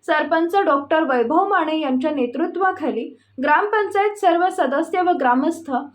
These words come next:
मन मिळाऊपणे एकत्र काम करत गावच्या विकासामध्ये भर घालत आहोत आणि गावचा विकासात्मक कायापालट करत आहे,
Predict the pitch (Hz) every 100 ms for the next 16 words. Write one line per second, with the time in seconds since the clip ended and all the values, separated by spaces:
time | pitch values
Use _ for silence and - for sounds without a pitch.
0 | _ - 294 370 392 302 302 381 392 381
1 | 370 262 269 320 339 330 262 294 285 175
2 | 165 - - 247 240 254 330 311 269 277
3 | 320 359 339 240 262 254 294 294 330 320
4 | 233 220 214 220 - _ _ _ _ 254
5 | 277 285 240 262 302 359 285 285 359 392
6 | 403 330 359 381 269 269 285 330 320 320
7 | - 262 254 254